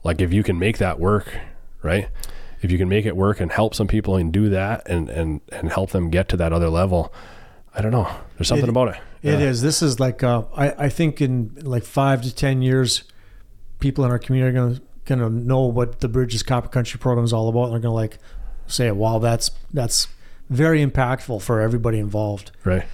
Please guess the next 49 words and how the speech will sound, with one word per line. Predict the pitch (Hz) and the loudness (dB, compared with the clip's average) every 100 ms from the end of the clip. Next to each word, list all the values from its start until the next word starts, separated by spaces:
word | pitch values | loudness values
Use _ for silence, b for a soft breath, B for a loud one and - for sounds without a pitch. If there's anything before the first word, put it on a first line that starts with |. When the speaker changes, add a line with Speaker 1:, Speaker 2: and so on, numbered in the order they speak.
| B - | B -4
Speaker 2:
Um, | 123 113 113 | 0 0 2
we | 127 143 | 2 2
drove | 143 147 131 | 2 2 2
down | 139 | 0
to | 135 | 2
Muskogee, | 117 - 143 143 | 0 0 0 2
Oklahoma, | 135 - 127 135 135 127 | 0 0 2 2 4 2
and, | 117 117 | 0 0
and | 123 | 2
looked | 120 117 | 2 2
at | 131 | 0
a | 120 | 0
program | 131 120 120 | 0 2 0
that's | 117 | 0
been | - 120 | 0 0
in | |
existence | 113 117 113 - - | 0 0 -2 -2 -2
for | 120 | -2
about | 110 113 | 0 0
eleven | 113 117 117 | 2 2 2
years. | 117 113 113 - - | 2 0 0 -4 -2
Speaker 1:
Yeah. | 95 87 - | 0 0 0
Speaker 2:
And | 131 | 0
they're | |
one | 127 | 2
of | 127 | 2
the | 117 | 0
best | 123 120 - | 0 0 0
programs | 127 120 123 113 | 0 2 2 0
in | |
the | 113 | 0
nation. | 107 110 120 135 131 - | 0 0 0 0 -2 -2
Speaker 1:
Yeah. | 104 85 B B B - | 0 0 B B B -2
Speaker 2:
And, | 123 120 117 | 0 2 2
uh, | 117 113 | 2 0
the | 113 123 | 0 0
things | 127 160 147 | 2 2 2
that | 139 | 0
they're | 143 131 | 2 2
doing | 127 131 127 | 2 2 2
down | 123 123 | 2 2
there, | 123 120 | 2 2
we, | 113 151 | 2 2
we're | 151 - 165 - - - 123 131 | 0 -4 -14 -16 -16 -8 -2 0
gonna | 127 123 113 | 2 0 0
do | 117 | 0
here. | 110 117 95 - - | 2 0 -2 -6 0
Speaker 1:
Yeah. | 175 170 b b b - | 0 0 b b b -6
Speaker 2:
Um, | 117 107 104 98 | -2 -2 -4 -8